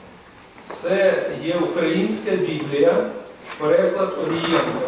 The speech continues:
видавництво Британського закордонного біблійного товариства тисяча дев'ятсот шістдесят другого року. Цінність, безперечно, ми щас поговоримо трошки про це видавництво,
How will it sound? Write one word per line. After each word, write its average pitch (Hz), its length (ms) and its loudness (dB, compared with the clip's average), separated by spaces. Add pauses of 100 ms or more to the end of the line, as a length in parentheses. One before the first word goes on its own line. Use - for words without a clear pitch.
видавництво 170 760 2
Британського 208 840 0
закордонного 180 760 0
біблійного 170 600 -2
товариства 170 760 2 (560)
тисяча 185 520 -4 (200)
дев'ятсот 156 680 0 (540)
шістдесят 156 720 0 (420)
другого 151 720 2 (280)
року. 160 500 2 (1040)
Цінність, 220 440 0
безперечно, 190 800 2
ми 156 80 -2
щас 160 200 -2
поговоримо 170 760 2
трошки 151 260 -2
про 151 220 -6
це - 120 -4
видавництво, 247 760 0